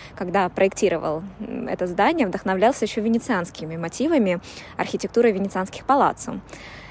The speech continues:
Это, конечно, ярчайший пример сталинского ампира, величественное здание, как внутри, так и снаружи.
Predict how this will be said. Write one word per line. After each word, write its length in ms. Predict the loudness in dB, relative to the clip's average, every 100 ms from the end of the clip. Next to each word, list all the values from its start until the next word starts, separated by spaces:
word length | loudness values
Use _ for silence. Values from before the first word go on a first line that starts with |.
| -4
Это, 160 | 0 2
конечно, 760 | 2 2 0 0 -2 -2 -6 -12 -14 2
ярчайший 440 | 2 4 0 0
пример 300 | -4 -2 -2
сталинского 640 | -2 -2 0 -2 -8 -8 -6
ампира, 640 | -6 0 2 4 4 4
величественное 680 | 2 0 -2 -6 -4 -4 -4
здание, 460 | 0 2 4 2
как 260 | 0 -8 -8
внутри, 380 | -6 -2 -2 -2
так 180 | -4
и 20 | -6
снаружи. 680 | -4 2 4 4 4 2